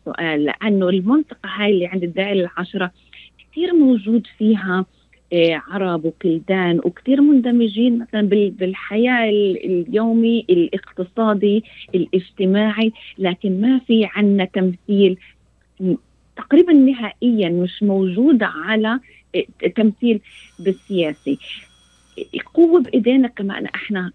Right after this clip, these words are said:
نغير. يعني إذا كل واحد، إيه، كل عربي أو كل واحد كلداني هون بهاي المنطقة بتصوت، كمان القوة الجالية اللي عنا راح يت-، ت-، تبين. آه، لكن كتير للأسف بسمع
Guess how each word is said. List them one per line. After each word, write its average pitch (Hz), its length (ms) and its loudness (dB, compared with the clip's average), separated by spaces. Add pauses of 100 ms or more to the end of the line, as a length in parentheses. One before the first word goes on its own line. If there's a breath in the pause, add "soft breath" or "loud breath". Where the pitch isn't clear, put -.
نغير. 147 540 0
يعني 147 240 -2
إذا 170 200 0
كل 277 260 2
واحد، 214 500 -4 (540 soft breath)
إيه، 151 220 0 (280)
كل 262 240 4
عربي 165 640 -4
أو - 140 -12 (160)
كل 202 200 -2
واحد - 160 -14 (100)
كلداني 180 540 0 (540 soft breath)
هون 196 240 0
بهاي 185 320 -2
المنطقة 185 480 -4
بتصوت، 190 640 -2 (100)
كمان 202 340 0
القوة 196 600 0 (120)
الجالية 185 480 0
اللي 151 240 -2
عنا 180 220 0
راح 160 280 -6
يت-، 170 100 -6 (160)
ت-، - 420 -6
تبين. 151 440 -4 (720 soft breath)
آه، 147 200 -4
لكن 170 340 -6
كتير 269 260 -2
للأسف 196 520 -4
بسمع 180 540 -10